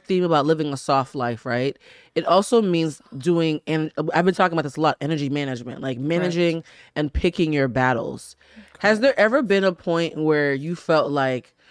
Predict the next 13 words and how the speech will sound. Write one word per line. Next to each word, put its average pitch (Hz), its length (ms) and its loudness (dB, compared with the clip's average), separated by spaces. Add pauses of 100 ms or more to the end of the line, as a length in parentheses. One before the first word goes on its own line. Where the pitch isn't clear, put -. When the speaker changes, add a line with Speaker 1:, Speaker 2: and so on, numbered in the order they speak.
(300)
Speaker 1:
"Oh, 180 180 6
snap, 160 720 -2
I'm 151 200 0
reacting 147 560 -2
too 131 180 -8
much"? 120 200 -8
'Cause 180 100 2
I 214 60 4
feel 277 180 -4
like 247 140 2
for 170 160 -2
me 185 140 -2
recently, 233 600 -2